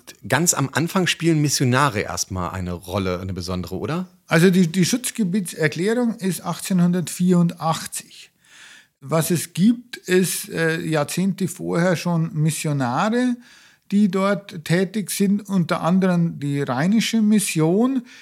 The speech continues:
Speaker 2: die eben quasi missioniert und als Einfallstor für koloniale Bestrebungen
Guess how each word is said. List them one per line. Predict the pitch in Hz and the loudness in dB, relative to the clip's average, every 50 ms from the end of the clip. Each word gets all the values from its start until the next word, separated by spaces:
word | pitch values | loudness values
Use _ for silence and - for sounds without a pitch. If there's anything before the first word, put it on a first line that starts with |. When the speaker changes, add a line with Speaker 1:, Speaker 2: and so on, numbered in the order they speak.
| - - - _ _ - 180 | -20 -20 -20 _ _ 0 4
Speaker 2:
die | 196 214 226 226 - | 6 6 6 4 2
eben | 185 196 202 202 170 190 190 190 185 185 190 190 | 0 0 2 2 2 2 4 4 4 4 2 0
quasi | - - 151 143 147 143 - 151 | -2 -2 0 0 0 0 0 0
missioniert | 147 147 165 151 - - 156 147 143 139 139 147 175 220 247 262 233 - - _ - - - _ _ _ _ | 2 2 2 0 0 0 0 2 2 4 4 6 6 6 6 4 2 -2 -6 _ -20 -20 -20 _ _ _ _
und | - 180 196 196 190 - | 2 4 4 4 2 2
als | 160 160 151 - | 0 0 0 0
Einfallstor | - 151 147 165 185 160 - 170 175 175 135 - - - - 143 147 160 175 165 | -2 -2 0 0 0 0 0 0 -2 -2 -2 -4 -6 -8 -6 -4 -2 -2 -2 -2
für | - - - 180 196 202 196 - - - - | -2 -2 2 2 4 4 2 0 -6 -12 -12
koloniale | - - 160 151 151 147 147 143 135 131 123 135 147 147 143 | -4 -2 0 0 0 0 -2 -2 -4 -2 -2 -2 -2 -2 -4
Bestrebungen | 131 139 127 - - - 139 131 139 147 151 139 139 131 123 123 123 120 120 120 117 113 | -4 -6 -6 -6 -6 -8 -4 -2 0 0 0 0 0 0 0 0 0 0 0 -2 -4 -6